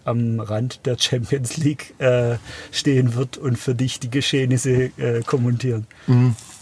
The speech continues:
Speaker 1: Das ist nicht wirklich eine Heilbronner Persönlichkeit, das gebe ich zu, aber das habe ich heute gelesen und muss ich sofort an dich
Speaker 2: An
Speaker 1: denken.
Speaker 2: mich denken, äh, weil ich eine Fußballaffinität
Speaker 1: Ja.
Speaker 2: hab. Ist mir noch nicht zu Ohren gekommen. Ich weiß auch nicht, warum nicht, weil den Kicker studiere ich eigentlich. Ich höre Fußball-Podcasts.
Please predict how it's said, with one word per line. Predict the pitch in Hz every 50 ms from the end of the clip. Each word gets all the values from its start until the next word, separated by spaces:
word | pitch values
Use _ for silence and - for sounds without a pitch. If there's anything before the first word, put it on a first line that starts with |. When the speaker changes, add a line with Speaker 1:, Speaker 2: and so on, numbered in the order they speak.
| - - -
Speaker 1:
Das | 131 143
ist | 151
nicht | 156 175 156 131 131
wirklich | 156 170 190 170 185 180
eine | 160 147
Heilbronner | 143 147 139 143 156 156 147 135
Persönlichkeit, | 120 123 - - 143 135 147 165 - - 170 151
das | 143 - -
gebe | 151 143 127
ich | 131 110
zu, | - - 135 131 151 -
aber | 147 135 143 135
das | 131 131 -
habe | 151 156
ich | 147 120
heute | 143 143
gelesen | 127 - 131 131 131 123 135
und | 131 131
muss | 139 131 -
ich | 139 127
sofort | - 123 - - 147 - 151 147 -
an | - 139 127
dich | 123 131 123
Speaker 2:
An | 123 107
Speaker 1:
denken. | 107 107
Speaker 2:
mich | 107 123 -
denken, | 131 123 107 101 - - 113 104 110 107
äh, | 104 98 98
weil | 107 101
ich | 95 -
eine | 123 107
Fußballaffinität | - - 110 - - 147 131 120 110 - - 123 110 113 104 - 127 110 101
Speaker 1:
Ja. | 117
Speaker 2:
hab. | 117 117 - - - - - - - - - - _ _ - -
Ist | 139 143 147 -
mir | 214 214 214 196
noch | 180 165 151
nicht | 143 160 165 - -
zu | - 113 123
Ohren | 123 139 180
gekommen. | 196 214 - - - 185 190 202 214 165
Ich | 131 -
weiß | - 123 131 139
auch | 165 156 139
nicht, | 143 135 - -
warum | 123 98 104 120 151
nicht, | 190 208 180 - - 156
weil | 131 123
den | 117 120 113
Kicker | 113 - 131 123 - 139
studiere | 127 - - 143 120 - 139 147 156
ich | 147 - -
eigentlich. | 151 143 143 143 131 143 139 127 -
Ich | - 131 113 -
höre | 131 127
Fußball-Podcasts. | 107 - - 135 123 - - 147 131 - - 131 127 - - 143 131 127 120 - - - - -